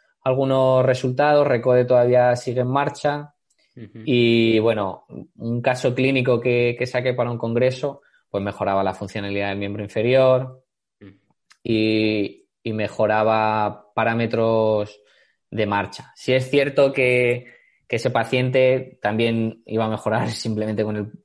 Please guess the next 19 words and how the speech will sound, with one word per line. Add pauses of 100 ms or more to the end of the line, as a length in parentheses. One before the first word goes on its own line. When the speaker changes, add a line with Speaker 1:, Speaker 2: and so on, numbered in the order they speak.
(460)
Speaker 1:
con
el
paso
del
tiempo,
¿no?
De
la
lesión. (320)
Entonces,
en
un
caso
clínico, (320)
ha-,
hay
que
esperar
a,